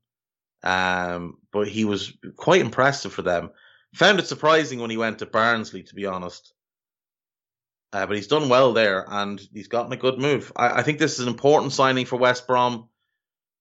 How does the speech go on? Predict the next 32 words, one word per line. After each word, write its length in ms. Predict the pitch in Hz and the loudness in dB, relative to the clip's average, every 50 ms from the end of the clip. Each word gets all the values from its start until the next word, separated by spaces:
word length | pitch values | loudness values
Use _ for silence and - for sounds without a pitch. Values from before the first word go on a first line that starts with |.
| _ _ | _ _
They, 320 | - 110 107 110 104 104 101 | -2 0 0 0 0 -2 -4
they 220 | 92 90 104 101 | -6 -6 -4 -2
lost 640 | 101 107 120 131 135 131 127 - - - - - | 2 4 6 6 6 4 2 -2 -10 -16 -16 -10
Maitland-Niles 840 | - 120 120 123 104 113 110 107 110 117 123 127 127 127 123 113 110 | -4 -2 0 0 0 -2 -4 0 2 4 4 4 4 4 2 0 -4
and 160 | 117 98 95 | -8 -6 -2
Gallagher 640 | 98 113 110 120 120 120 107 120 120 117 110 117 - _ _ | 0 2 2 2 2 0 0 0 0 0 -2 -4 -12 _ _
and 360 | - 98 98 98 95 95 92 | -4 -4 -2 -2 -4 -6 -10
Yokuslu 760 | 92 92 95 - - - 135 135 123 127 127 123 123 117 117 - | -14 -16 -18 -8 -2 0 0 0 0 0 0 0 0 -2 -6 -8
because 260 | 113 110 - 107 - | -10 -8 -6 -6 -4
they 60 | - | -2
were 120 | 101 107 | 2 2
all 140 | 107 107 104 | 4 4 4
in 100 | 104 98 | 2 0
on 120 | 98 95 95 | -2 0 2
loan 340 | 104 110 113 113 113 110 | 2 4 4 4 2 0
and 120 | 98 92 90 | -2 -6 -8
they 40 | 92 | -8
couldn't 240 | - 107 101 92 | -8 -8 -8 -8
afford 240 | 92 - 95 92 87 | -8 -8 -8 -8 -8
to 60 | - | -8
keep 220 | - - 104 - - | -8 -10 -10 -8 -8
them 200 | - 87 82 - _ _ _ _ _ _ _ _ _ _ _ _ - | -8 -8 -8 -10 _ _ _ _ _ _ _ _ _ _ _ _ 0
in 260 | 120 117 117 110 107 | 2 2 2 2 2
the, 300 | 95 104 98 95 95 95 | 0 -2 -2 0 0 2
uh, 240 | 92 90 90 87 87 | 2 2 2 0 -2
in 180 | - - 104 95 | -2 -4 -4 -4
the 60 | 90 | -4
Championship. 800 | - - 127 127 131 131 127 113 92 - - 95 95 98 - - _ _ _ _ _ _ _ _ _ _ _ _ _ _ _ _ _ _ _ _ _ _ _ _ _ | -2 0 2 2 2 2 0 -4 -6 -6 -6 -6 -6 -6 -8 -12 _ _ _ _ _ _ _ _ _ _ _ _ _ _ _ _ _ _ _ _ _ _ _ _ _
That's 260 | - 156 196 196 - | 2 2 2 2 2
a 100 | 247 220 | -2 -2
clever 380 | 220 - - 185 190 190 165 160 | -2 -2 0 0 2 2 2 0
move. 420 | 156 180 170 131 104 - - - | -2 0 -2 -2 -4 -6 -14 -20